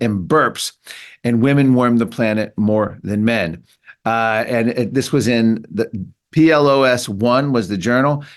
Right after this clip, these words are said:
and it found that, quote, "human respiration has a net warming effect on the atmosphere," unquote. So I just want you to know, when I go on and I say these silly things and I'm holding up props,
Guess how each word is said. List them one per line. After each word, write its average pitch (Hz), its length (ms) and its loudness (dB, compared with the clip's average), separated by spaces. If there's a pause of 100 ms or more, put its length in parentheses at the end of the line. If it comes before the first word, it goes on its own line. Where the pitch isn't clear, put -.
(220)
and 117 140 0
it 113 100 -2
found 135 380 0
that, 117 160 -2
quote, 123 320 0
"human 185 540 2
respiration 135 920 0
has 107 220 -2
a 110 60 0
net 123 400 0
warming 113 480 0
effect 101 480 -4
on 104 140 -2
the 107 120 0
atmosphere," 87 640 -6
unquote. 107 540 -4 (120)
So - 340 0 (460)
I 170 120 2
just 214 140 2
want 175 160 2
you 170 80 2
to 139 60 2
know, 135 160 2
when 117 120 2
I 151 140 -2
go 131 240 0
on 123 240 2
and 101 140 -4
I 101 80 -4
say 123 280 0
these 110 240 -2
silly 120 300 0
things 113 400 -2
and 92 60 -4
I'm 92 80 -2
holding 110 280 0
up - 140 -4
props, 107 380 -4